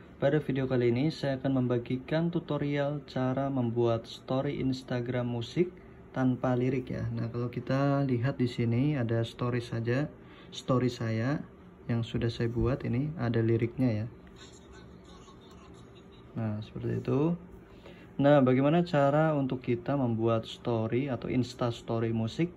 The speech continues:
tanpa adanya lirik ya? Caranya kalian bisa lakukan seperti ini ya. Pertama di sini saya akan coba hapus ya. Yang ini kita hapus.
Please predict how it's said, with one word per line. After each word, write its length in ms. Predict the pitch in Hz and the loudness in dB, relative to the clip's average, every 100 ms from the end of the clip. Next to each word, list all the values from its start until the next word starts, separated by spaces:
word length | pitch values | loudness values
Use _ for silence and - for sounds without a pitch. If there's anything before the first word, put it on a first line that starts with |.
| - | -6
tanpa 640 | 127 120 113 - 131 131 | -2 -2 -4 -2 -2 0
adanya 400 | 117 113 120 120 | 0 2 2 2
lirik 400 | 117 127 131 - | 4 4 2 0
ya? 160 | 98 120 - - - - - - | -4 -4 -8 -20 -20 -20 -20 -14
Caranya 560 | - 147 170 175 147 151 | 0 4 8 8 6 4
kalian 320 | 139 143 139 | 2 4 2
bisa 240 | 120 123 | 2 2
lakukan 720 | 120 110 117 117 - 170 139 131 | 0 0 -2 -4 0 2 2 -2
seperti 640 | - - 123 117 123 127 | -6 -6 -4 -2 2 4
ini 240 | 127 117 | 4 4
ya. 80 | 107 110 - - | 2 -2 -8 -12
Pertama 400 | - - 113 117 | -14 -4 0 0
di 80 | 113 | 0
sini 240 | - 117 110 | 0 -2 -2
saya 240 | - 110 | -2 -2
akan 160 | 113 113 | -2 -2
coba 400 | 117 113 113 110 | -2 0 2 2
hapus 360 | 110 110 - 127 - | 2 2 2 2 0
ya. 160 | 117 131 - - - - - - - - - - | -2 -2 -8 -20 -20 -20 -20 -20 -20 -20 -20 -12
Yang 140 | 117 110 | -6 -4
ini 300 | 110 107 120 147 160 | -2 0 0 0 -2
kita 240 | - - 113 | -6 -4 -4
hapus. 720 | 107 - - 131 - - - | -4 -6 -4 -4 -6 -12 -18